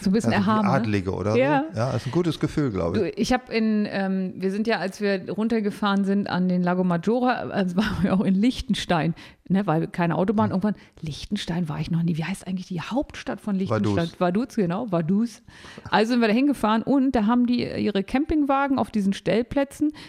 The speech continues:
Speaker 1: immer ummantelt mit so Holzsachen. Also sprich, die waren dann, die, das waren übrigens voll integrierte dann,
Speaker 2: Ja,
Speaker 1: voll
Speaker 2: das,
Speaker 1: integriert
Speaker 2: ja.
Speaker 1: in so eine Waldhütte. Also Teil der Hütte war der Campingwagen, aber draußen war jetzt nicht ein Vorzelt, sondern ein richtig neuer Raum.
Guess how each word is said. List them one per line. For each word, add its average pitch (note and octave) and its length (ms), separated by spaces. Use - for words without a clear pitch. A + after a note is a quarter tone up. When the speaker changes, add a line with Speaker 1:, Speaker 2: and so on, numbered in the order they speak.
Speaker 1:
immer A3+ 420
ummantelt A#3 720
mit G#3+ 180
so G#3 280
Holzsachen. G3 580
Also F3+ 200
sprich, A#3 280
die A#3 120
waren A3+ 220
dann, A3 260
die, A3 160
das A#3+ 180
waren B3+ 120
übrigens B3 280
voll A3+ 220
integrierte A3+ 580
dann, F3+ 180
Speaker 2:
Ja, C#4+ 140
Speaker 1:
voll B3 120
Speaker 2:
das, - 100
Speaker 1:
integriert C4 460
Speaker 2:
ja. A#3+ 60
Speaker 1:
in A#3+ 80
so G#3+ 100
eine G#3 180
Waldhütte. G#3 600
Also F#3+ 220
Teil A3+ 260
der A3+ 140
Hütte C#4 220
war A3+ 100
der G3+ 100
Campingwagen, D4 600
aber A3 180
draußen A3 380
war G#3 100
jetzt G#3 120
nicht G3 140
ein F#3+ 60
Vorzelt, B3+ 500
sondern A#3+ 240
ein G#3+ 40
richtig A#3+ 300
neuer A#3 280
Raum. E3+ 380